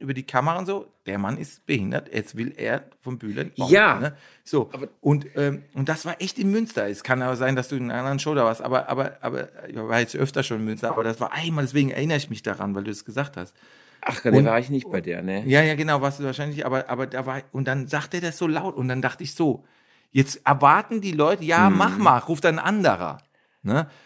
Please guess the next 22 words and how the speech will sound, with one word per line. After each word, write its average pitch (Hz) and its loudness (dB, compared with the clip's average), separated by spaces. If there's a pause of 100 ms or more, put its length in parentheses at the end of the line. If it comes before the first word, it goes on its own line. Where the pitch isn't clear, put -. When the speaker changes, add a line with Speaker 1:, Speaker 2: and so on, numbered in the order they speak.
(100)
Speaker 1:
So, 165 2
jetzt 156 2
bist 214 -2
du, 202 0 (260)
ich 143 2
ha-, 156 0
ich 147 -4
bin 190 2
ja 196 4
dafür, 165 0
also 135 -4 (120)
ich - -4
hab 165 0
ja 170 2
so - -4
auch 147 4
meine 156 2
Prinzipien. 143 -2
Ich 120 -10
sag 135 -4
immer, 139 -2
„Komm, 156 -4